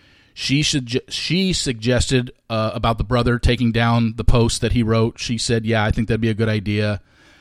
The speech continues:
And her statement that she put out, she put out a longer version where she defended Chris more, and she'd wish she'd kept that out there rather than, I think she le-, released, like, a three-sentence statement on Instagram of just about,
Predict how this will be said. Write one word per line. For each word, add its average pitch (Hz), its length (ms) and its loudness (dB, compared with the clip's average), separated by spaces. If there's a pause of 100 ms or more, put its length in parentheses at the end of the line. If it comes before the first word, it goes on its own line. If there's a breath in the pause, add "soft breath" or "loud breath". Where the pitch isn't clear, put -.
(200 soft breath)
And 123 160 -2
her 131 140 2
statement 135 400 2
that 113 100 -2
she 117 100 -6
put 113 220 4
out, 101 380 -2
she - 180 -2
put 131 220 4
out 117 160 2
a 107 60 0
longer 113 380 0
version 92 540 -6 (360 soft breath)
where 113 120 0
she 123 180 0
defended 110 380 0
Chris 117 300 0
more, 107 460 2 (380 soft breath)
and 110 140 -6
she'd 113 180 0
wish 107 200 2
she'd 110 240 -4
kept 110 180 0
that 110 180 0
out 92 220 -2
there 95 180 0
rather 95 300 -2
than, 95 240 -2
I 87 80 -4
think 101 160 -2
she 104 140 -4
le-, 95 180 -6
released, 95 380 -2
like, 95 160 -6
a - 60 -4
three-sentence 98 540 0
statement 92 480 -8
on 90 400 -6
Instagram 95 480 -6
of 85 80 -8
just 76 180 -12
about, 82 320 -6